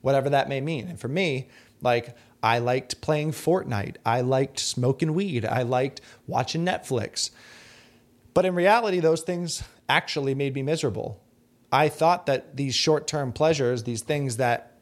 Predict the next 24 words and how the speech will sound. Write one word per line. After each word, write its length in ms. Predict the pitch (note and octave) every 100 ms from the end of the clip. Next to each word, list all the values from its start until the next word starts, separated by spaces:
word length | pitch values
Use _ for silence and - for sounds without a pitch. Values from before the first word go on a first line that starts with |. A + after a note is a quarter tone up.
| _ _ _
in 140 | D#3 D3
the 60 |
moment 380 | A#2+ C#3 A3 F#3
make 240 | C3+ B2+ -
me 80 |
happy, 560 | A2+ A2+ A#2 B2 B2 B2 - _ _ -
but 100 | D#3
in 80 | C#3+
reality, 400 | C#3+ F3+ F#3 C#3+
they 100 | C3+
were 120 | C3
making 280 | C3+ C3 A2+
me 60 |
miserable. 560 | A#2+ E3+ C3+ F2+ - - _ _ _ _ _ _ _ _ _ - - -
And 120 | C#3+
so 200 | D#3 C3+
I 80 | C#3
didn't 240 | F#3 F3
find 320 | - D#3+ D#3
that 100 | C3
out. 320 | B2+ D3+ A#2+
I 80 | A#2
didn't 340 | C#3 D#3 - -
make 280 | C#3+ D#3